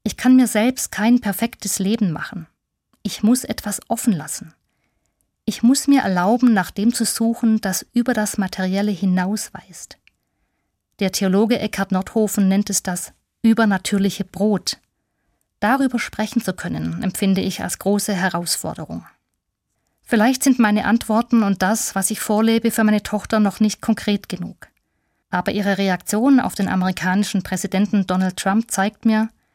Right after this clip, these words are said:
eine Ahnung davon, wie man einen Christen beschreiben kann, ist mindestens bei ihr angekommen.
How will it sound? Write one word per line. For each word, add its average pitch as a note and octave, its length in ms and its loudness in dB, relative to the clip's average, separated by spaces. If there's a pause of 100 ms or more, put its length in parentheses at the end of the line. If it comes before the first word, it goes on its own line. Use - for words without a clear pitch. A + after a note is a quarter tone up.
(120)
eine A3 280 2
Ahnung B3+ 340 4
davon, A3 460 2
wie A#3 120 4
man A#3+ 140 4
einen G3+ 260 0
Christen - 460 -2
beschreiben A3+ 520 -2
kann, E3+ 360 -8
ist - 240 -6
mindestens A#3 560 4
bei F#3 120 -4
ihr G3+ 220 -2
angekommen. E3 640 -6